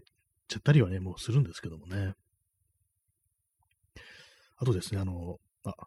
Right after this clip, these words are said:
えー、Pさん、三十分延長チケットの送り方教えてください。これ私もね、わからないんですよね。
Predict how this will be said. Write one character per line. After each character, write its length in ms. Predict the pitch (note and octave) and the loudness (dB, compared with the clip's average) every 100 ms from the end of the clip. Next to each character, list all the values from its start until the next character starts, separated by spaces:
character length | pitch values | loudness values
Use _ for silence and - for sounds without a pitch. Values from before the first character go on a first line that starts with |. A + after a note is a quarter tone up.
| - - | -18 -8
え 120 | F#2 | -8
ー、 40 | F2+ | 6
P 160 | F3+ D#3 | 8 8
さ 100 | F#2+ | 6
ん、 100 | - | -8
三 180 | - F3 | 2 6
十 80 | D#3 | 6
分 260 | - A2+ G2 | 6 6 6
延 120 | A#2 | 2
長 120 | B2 | 2
チ 100 | A#2 | 0
ケ 80 | A2 | 0
ッ 40 | |
ト 120 | - G#2 | 0 -2
の 120 | D#2+ | -2
送 140 | G2+ A2+ | -2 0
り 60 | |
方 240 | B2+ A2 A2 | 2 0 -2
教 240 | A#2 - B2 | -4 0 2
え 40 | |
て 60 | A2 | 2
く 60 | |
だ 100 | G#2 | 0
さ 160 | - F#2 | -2 -8
い。 60 | - _ _ - - - - - - _ - | -12 _ _ -20 -20 -20 -20 -20 -20 _ 2
こ 100 | A2+ | 4
れ 60 | |
私 220 | A2+ D3+ D3 | 6 10 12
も 80 | |
ね、 80 | C3+ | 12
わ 140 | G2+ G#2+ | 10 8
か 80 | |
ら 80 | B2 | 8
な 80 | G#2+ | 8
い 40 | |
ん 40 | E2 | 4
で 80 | - | -4
す 120 | E2+ | -8
よ 80 | E2+ | -6
ね。 340 | F#2 F2 | -4 -6